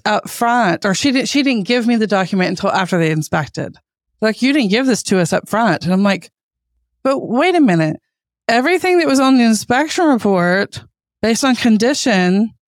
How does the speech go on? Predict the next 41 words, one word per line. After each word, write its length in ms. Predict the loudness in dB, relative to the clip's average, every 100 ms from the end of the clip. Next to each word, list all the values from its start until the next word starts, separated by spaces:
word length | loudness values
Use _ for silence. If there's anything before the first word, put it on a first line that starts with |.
| _ _ -6
is 180 | -4 -2
everything 380 | -2 0 2 2
that's 200 | 2 0
on 200 | 0 2
this 280 | 2 0 0
and 340 | 0 2 0 -6 _ _
a 120 | -4 -4
service 540 | -2 -2 0 0 0
receipt. 680 | -2 0 0 0 0 -4 -16 _ _ _ _ -2
And 140 | 2
now 140 | 2 2
you're 180 | 0
trying 240 | 0 0 0
to 100 | 0
say 400 | 0 0 0 0
that 420 | 2 2 0 -2 _ _ -6
we 180 | -2 -2
failed 320 | 0 0 0
to 80 | 0
disclose?" 920 | 0 0 0 2 2 2 0 -4 -12 _ _ _ _ _ _ _ _ _ 0
No, 280 | 2 2
we 160 | 2 2
didn't. 400 | 2 0 2 4
We're 140 | 4
telling 280 | 2 0 2
you 60 | 2
exactly 460 | 2 0 0 0
what 160 | 0 0
you 100 | 2
learned 220 | 2 4
in 120 | 4
your 160 | 2 2
inspection 640 | 0 0 -4 -2 -2 0
and 160 | 2 2
what 140 | 2
you 80 | 0
saw 240 | 2 2
with 100 | 2
your 140 | 0 2
naked 260 | 2 2 2
eye. 560 | 2 2 2 2 0